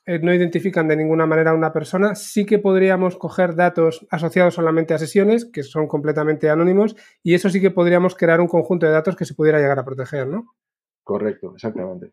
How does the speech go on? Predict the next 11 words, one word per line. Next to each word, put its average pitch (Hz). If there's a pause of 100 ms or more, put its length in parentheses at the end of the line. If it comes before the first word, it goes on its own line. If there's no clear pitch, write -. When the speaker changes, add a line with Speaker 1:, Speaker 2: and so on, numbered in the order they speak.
Speaker 2:
Eso 90
es, 92
eso -
es. 104
Al 120
fin 127
y 143
al 147
cabo, 151
una 151
cookie 165